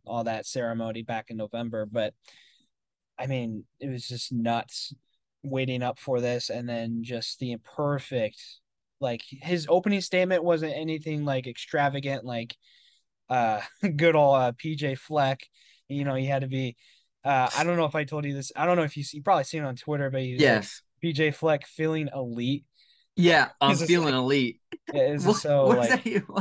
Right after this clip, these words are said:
Speaker 1: I don't even know what that means, but, you know, Matt
Speaker 2: No.
Speaker 1: Rhule doesn't need to do that. I mean, he's just,
Speaker 2: No.
Speaker 1: he knows what to say. And the one thing I really took out of it was when he was talking about, like, he was asked, like, how,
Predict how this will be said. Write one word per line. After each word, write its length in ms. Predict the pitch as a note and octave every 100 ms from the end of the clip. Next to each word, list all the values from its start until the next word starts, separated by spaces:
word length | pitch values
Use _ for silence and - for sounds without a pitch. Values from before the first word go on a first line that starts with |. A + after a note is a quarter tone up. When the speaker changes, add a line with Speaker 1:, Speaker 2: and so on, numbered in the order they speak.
| G3 - - _ -
Speaker 1:
I 80 | F3
don't 140 | G3
even 140 | G3 F3+
know 120 | F3+
what 80 | D#3
that 160 | C3
means, 500 | C3 C#3+ B2+ A#2+ B2+
but, 220 | C#3+ C#3
you 80 | F3
know, 120 | F3 F3
Matt 180 | F3+
Speaker 2:
No. 80 | D#3
Speaker 1:
Rhule 140 | C3 G3
doesn't 200 | F#3+ F3+
need 100 | F#3
to 80 | E3+
do 180 | E3 G3+
that. 280 | D3 G#2 A#2+
I 40 |
mean, 180 | C#3 C3
he's 200 | C#3 C3
just, 140 | D#3+
Speaker 2:
No. 300 | D3 B2+ G#2 G2+ _
Speaker 1:
he 80 | E3
knows 240 | F3+ G3
what 100 | F#3
to 100 | F3
say. 440 | D#3 D#3 C#3 C3+ C3+ _ _ _
And 200 | F3 F3
the 80 | F#3+
one 200 | A3 C4
thing 160 | B3+ G#3+
I 120 | F3
really 280 | E3+ F3+ E3+
took 240 | - D#3+
out 240 | A#2 C3
of 120 | C#3+ C3+
it 180 | A#2 - _ _
was 160 | C#3+ C3+
when 160 | D#3 C#3+
he 160 | E3
was 120 | D#3+
talking 460 | - D#3+ D#3+ D#3 D#3
about, 320 | C#3+ C#3+ C#3
like, 240 | C3 B2 - _ _ _
he 80 | D3
was 120 | C3+
asked, 360 | C3 C3 -
like, 180 | C#3+ B2+
how, 300 | - C3 B2